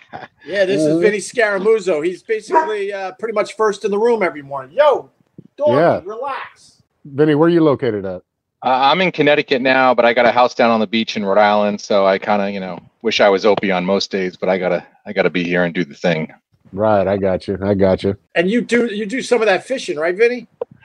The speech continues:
Speaker 3: Yeah, yeah. They have the whole crew down there. They get the Jeeps and they do the whole, um, you know, the whole striper thing in the spring and the fall. And, uh, I just kinda go along. That's a lot of work to put all that stuff together, and I'm just better just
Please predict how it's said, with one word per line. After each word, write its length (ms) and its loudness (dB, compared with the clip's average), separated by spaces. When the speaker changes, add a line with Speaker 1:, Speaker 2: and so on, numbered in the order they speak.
Speaker 3:
Yeah, 280 4
yeah. 240 4
They 160 4
have 100 2
the 100 2
whole 420 4
crew 280 -2
down 280 4
there. 380 2
They 120 -2
get 160 -4
the 60 -18
Jeeps 520 -6
and 100 0
they 120 0
do 240 -8
the 120 -6
whole, 440 4
um, 640 -4
you 80 4
know, 100 6
the 60 4
whole 140 6
striper 380 0
thing 220 4
in 80 4
the 80 -2
spring 520 0
and 120 -2
the 60 -6
fall. 680 4
And, 320 -8
uh, 180 -4
I 100 -2
just 160 -4
kinda 220 0
go 180 4
along. 300 4
That's 160 0
a 60 0
lot 180 4
of 140 -2
work 320 0
to 80 -20
put 180 -2
all 140 4
that 180 0
stuff 260 -6
together, 500 0
and 120 -2
I'm 140 -2
just 240 -14
better 260 2
just 200 -14